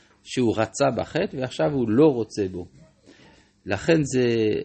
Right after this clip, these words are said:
בדימויים אצל רבותינו, לוידוי זה כמו להקיא.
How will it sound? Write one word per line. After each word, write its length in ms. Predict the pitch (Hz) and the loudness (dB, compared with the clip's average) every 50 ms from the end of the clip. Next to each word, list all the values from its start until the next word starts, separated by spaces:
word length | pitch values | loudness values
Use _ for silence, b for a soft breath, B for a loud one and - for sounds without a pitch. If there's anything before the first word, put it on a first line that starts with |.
| - - _ _ | -10 -16 _ _
בדימויים 920 | 98 101 104 101 95 98 92 92 95 104 107 110 110 110 123 170 180 147 117 | -6 -2 0 0 0 0 -4 -4 -4 -4 -2 -2 0 0 0 2 0 0 0
אצל 220 | 104 - - 110 113 | 0 -4 -4 -4 -2
רבותינו, 540 | 107 104 110 107 104 - 160 160 143 120 | -4 -2 -4 -4 -2 -2 -2 -2 0 -2
לוידוי 540 | 113 117 113 117 127 131 151 202 196 170 170 | -2 -2 -2 -2 -4 -4 -2 0 2 2 0
זה 140 | 151 131 127 | 0 -2 -4
כמו 340 | - - 135 147 151 143 - | -4 -4 -4 -2 -2 -2 -2
להקיא. 480 | - 117 120 120 113 - - - - | -2 -2 -2 -2 -4 -4 -6 -12 -12